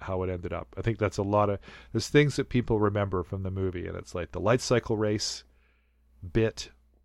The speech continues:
the M C P, like, a few other things, but Bit's always up there.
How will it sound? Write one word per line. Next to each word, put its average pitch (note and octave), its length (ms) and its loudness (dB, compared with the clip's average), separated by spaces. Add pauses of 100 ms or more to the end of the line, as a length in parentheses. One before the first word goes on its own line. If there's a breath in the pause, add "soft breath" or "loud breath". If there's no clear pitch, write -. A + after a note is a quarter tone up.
(680)
the G2 120 0
M A2 100 2
C A#2+ 180 0
P, A2 400 6
like, G2+ 160 -2
a G2+ 40 0
few A#2+ 280 6
other G#2+ 180 6
things, G2 240 -2
but G2+ 180 -2
Bit's A#2 280 0
always G2+ 300 0
up F#2 180 -10
there. - 240 -14